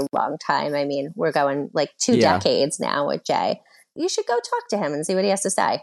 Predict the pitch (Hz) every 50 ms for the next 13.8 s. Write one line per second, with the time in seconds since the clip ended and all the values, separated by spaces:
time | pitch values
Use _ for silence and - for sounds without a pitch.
0 | - - 247 320 - - 208 175 180 170 151 127 127 135 147 139 123 113 110 -
1 | - 151 143 113 - - - 170 165 - - - - 175 170 180 196 208 190 190
2 | 185 180 165 - - 165 160 151 151 165 165 170 156 190 165 170 160 160 156 151
3 | 135 - - 135 143 147 147 - 143 113 123 117 113 113 110 113 113 110 - -
4 | 143 135 120 - - - - - - 143 139 139 139 143 147 143 143 135 143 151
5 | 147 143 139 135 135 135 117 120 113 117 151 139 - - 175 170 165 151 - 143
6 | 135 123 123 123 120 120 120 120 120 117 120 120 117 110 117 123 120 113 113 113
7 | 110 110 113 113 117 120 120 120 123 120 - - 113 113 113 110 - 131 117 107
8 | 101 92 107 104 104 104 104 110 104 - 113 107 101 101 98 - - 101 95 98
9 | 101 101 98 101 101 - - 107 101 98 104 104 104 98 104 101 98 92 92 95
10 | 95 - - 104 - 143 147 135 117 117 110 104 98 - 135 127 123 131 120 -
11 | - - 123 117 139 147 165 190 214 - - - _ - 131 127 123 120 117 110
12 | - - - - 127 127 147 165 175 165 143 127 117 110 110 123 113 107 117 117
13 | 110 113 113 - - - - 139 - - 92 95 107 101 - -